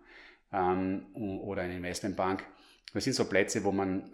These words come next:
gewisses Handwerkzeug extrem gut lernt. Und das ist natürlich sehr aufwendig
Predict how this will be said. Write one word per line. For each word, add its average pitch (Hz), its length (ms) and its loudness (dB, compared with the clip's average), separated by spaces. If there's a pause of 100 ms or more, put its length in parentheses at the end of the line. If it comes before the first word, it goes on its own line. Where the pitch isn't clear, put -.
(140)
gewisses - 380 -4
Handwerkzeug 92 720 -6
extrem 90 500 -4
gut 90 220 -10
lernt. - 500 -10
Und 95 320 -8
das 95 100 -6
ist 113 100 -6
natürlich 104 340 -2
sehr 90 160 0
aufwendig 139 420 2